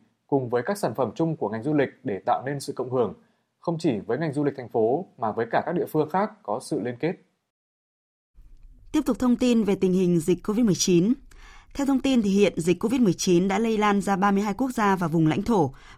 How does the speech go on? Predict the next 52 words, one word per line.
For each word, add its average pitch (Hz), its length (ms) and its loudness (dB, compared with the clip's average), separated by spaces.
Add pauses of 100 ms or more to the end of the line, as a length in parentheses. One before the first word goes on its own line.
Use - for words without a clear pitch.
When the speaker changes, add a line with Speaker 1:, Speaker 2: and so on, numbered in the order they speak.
Speaker 2:
với 185 220 6
mười 233 340 6
tám 185 240 6
ca 240 200 0
tử 175 160 0
vong 202 320 4
ở 160 80 2
bên 190 240 2
ngoài 180 180 2
Trung 185 200 -2
Quốc 254 100 0
đại 220 140 0
lục. 175 180 4 (460)
Đặc 214 160 2
biệt, 202 160 4
Hàn 196 220 2
Quốc 285 180 -2
đã 220 120 2
trở 226 140 -2
thành 170 180 0
quốc 254 160 -6
gia 208 260 2
có 196 120 -4
tốc 254 140 -4
độ 208 200 2
lây 190 180 0
lan 185 200 0
covid 190 260 0
mười 185 140 4
chín 170 300 0
nghiêm 202 180 2
trọng - 240 -4
thứ 175 120 -4
hai 202 340 2 (260)
trên 202 160 0
thế 190 100 0
giới 185 420 4 (260)
sau 214 320 0
Trung 202 200 -4
Quốc. 285 220 0 (560)
Chỉ 202 260 2
trong 254 360 0
ngày 190 240 2
hôm 247 380 2
qua, 247 260 4 (220)
giới 214 140 0
chức 277 160 0
nước 285 80 4
này 214 260 2
thông 233 200 0
báo 175 360 0
có 185 260 0